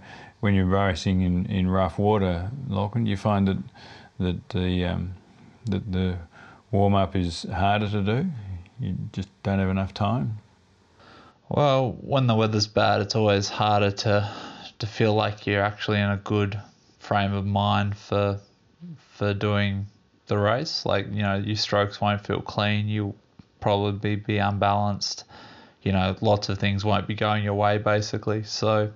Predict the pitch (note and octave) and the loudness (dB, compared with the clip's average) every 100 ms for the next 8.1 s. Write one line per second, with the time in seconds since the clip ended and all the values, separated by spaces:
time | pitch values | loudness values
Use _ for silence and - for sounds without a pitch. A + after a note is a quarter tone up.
0 | - - - - - _ - C3 G#2 G2 | -14 -20 -20 -20 -20 _ -2 2 4 2
1 | G2 G#2 G2 G2+ _ _ _ - B2 A2 | 0 0 -2 -4 _ _ _ -6 0 2
2 | A2 A2 G#2+ G2+ G#2 - A#2 - - G2+ | 2 2 2 2 0 -4 -8 -8 -2 0
3 | G2+ G#2 G2 G#2 G#2 G#2 G2+ G#2 A2 - | 0 -2 -2 -2 0 0 0 -4 -8 -16
4 | _ _ _ _ - _ _ _ - - | _ _ _ _ -20 _ _ _ -20 -10
5 | G#2 G2+ G2 G#2 G2 - G#2 G#2 G#2+ G2+ | -2 -2 -2 -2 -4 0 2 2 0 -2
6 | G2+ G2+ F#2+ - G2 - F#2+ G#2 G2 - | 0 -2 -2 -4 -4 -4 0 0 0 -2
7 | G2+ G#2 F#2+ G2+ G2+ G#2+ G2+ G#2 G2+ G2+ | 0 0 -2 -4 -6 0 2 2 0 -2
8 | G2 | -4